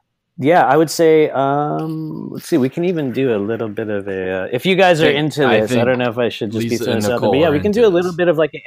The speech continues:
Speaker 1: energy reading on. Yeah, okay, awesome. So Lisa, if, if you are willing, one of the cool things that I like to do in my work is we have this ability to kind of tap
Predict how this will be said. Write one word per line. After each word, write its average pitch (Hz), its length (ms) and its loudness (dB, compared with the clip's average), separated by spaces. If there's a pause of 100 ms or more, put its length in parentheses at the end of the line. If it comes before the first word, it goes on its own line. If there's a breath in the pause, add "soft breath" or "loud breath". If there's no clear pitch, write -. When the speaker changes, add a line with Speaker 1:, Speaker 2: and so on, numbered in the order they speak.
Speaker 1:
energy 170 300 -2
reading 139 380 2
on. 127 320 -6 (1200)
Yeah, 156 260 2
okay, 185 260 2
awesome. 143 400 -2
So 160 180 0
Lisa, 143 420 0
if, 147 220 -2 (160)
if - 220 -4
you 156 220 0
are 127 220 0
willing, 131 400 0 (280 loud breath)
one 147 120 -4
of 208 100 -2
the 196 120 2
cool - 280 -2
things 156 260 -4
that 135 100 2
I 135 60 2
like 135 220 2
to 127 100 -10
do 127 160 -4
in 131 80 -2
my 120 160 -2
work 123 220 -4
is 117 120 -6
we 127 120 -2
have 170 200 -4
this 196 180 -6
ability 135 520 0
to 104 100 -4
kind 120 240 -10
of 104 140 -12
tap 123 240 -10